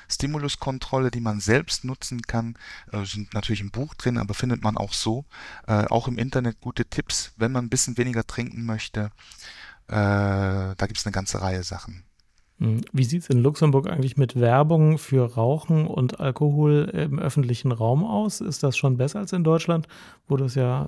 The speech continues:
Speaker 2: also immer noch erlaubt ist mit bestimmten Einschränkungen?
Speaker 1: Äh, ja, also, äh, Rauchen ist, ist, ist nicht erlaubt im öffentlichen Raum.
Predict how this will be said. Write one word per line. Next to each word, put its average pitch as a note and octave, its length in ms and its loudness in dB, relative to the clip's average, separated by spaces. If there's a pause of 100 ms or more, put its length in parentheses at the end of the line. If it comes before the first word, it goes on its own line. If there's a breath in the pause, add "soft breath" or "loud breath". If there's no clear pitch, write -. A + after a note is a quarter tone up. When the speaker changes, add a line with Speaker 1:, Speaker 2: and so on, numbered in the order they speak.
(220)
Speaker 2:
also C#3 160 -2
immer D3 160 0
noch C3 160 -2
erlaubt C3 500 -2
ist - 340 -6
mit F#3 340 -4
bestimmten E3+ 380 0
Einschränkungen? D#3+ 640 0 (1500 soft breath)
Speaker 1:
Äh, A2+ 360 6 (840)
ja, C3 180 8
also, A#2+ 260 2
äh, A2+ 40 2
Rauchen C#3 640 4
ist, - 260 -4
ist, - 240 -2
ist A#2 200 -2
nicht C3 220 -2
erlaubt C#3 300 0
im B2+ 120 -8
öffentlichen B2+ 420 -6
Raum. A#2+ 400 -6